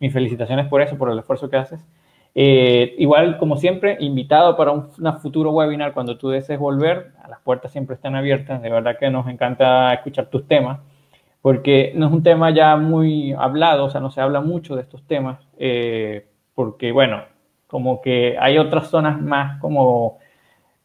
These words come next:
con más auge actualmente, ya que sea la astrofotografía o ya tiene que se-, ver con los agujeros negros, pero igual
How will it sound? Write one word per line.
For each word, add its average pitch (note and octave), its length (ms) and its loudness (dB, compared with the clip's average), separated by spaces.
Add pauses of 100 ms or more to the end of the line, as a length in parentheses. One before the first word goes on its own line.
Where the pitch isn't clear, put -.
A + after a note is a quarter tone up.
(180)
con C3 280 0
más C#3+ 180 0
auge F3+ 340 4
actualmente, C#3+ 840 -2
ya A#2 140 -8
que C3 60 -16
sea B2+ 160 0
la A#2 80 2
astrofotografía C3 1200 -2
o B2+ 120 -2
ya A#2+ 160 -4
tiene B2+ 240 -8
que A#2+ 220 -2
se-, C3 200 -4
ver B2 220 0
con B2 140 -2
los A2+ 60 -6
agujeros A#2 360 -6
negros, E3 320 0
pero C#3+ 120 4
igual D#3+ 460 2